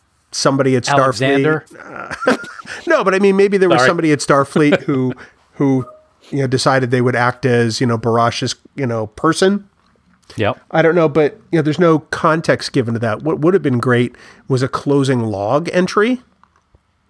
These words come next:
Speaker 2: Yeah.
Speaker 1: 'Cause you remember right after that scene, the Enterprise just sort of impulses off into the, the stars.
Speaker 2: Mm-hmm.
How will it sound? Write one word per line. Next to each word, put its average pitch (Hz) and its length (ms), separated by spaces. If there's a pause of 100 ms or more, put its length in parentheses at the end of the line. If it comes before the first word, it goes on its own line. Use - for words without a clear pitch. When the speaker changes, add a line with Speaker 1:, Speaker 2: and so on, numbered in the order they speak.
(220)
Speaker 2:
Yeah. 92 320
Speaker 1:
'Cause 135 160
you 156 60
remember 151 240
right 143 220
after 151 240
that 135 180
scene, 143 220
the 120 80
Enterprise 120 500
just - 220
sort 127 180
of 117 80
impulses 120 600
off 117 280
into 120 200
the, 104 260
the 120 160
stars. 127 520
Speaker 2:
Mm-hmm. 117 220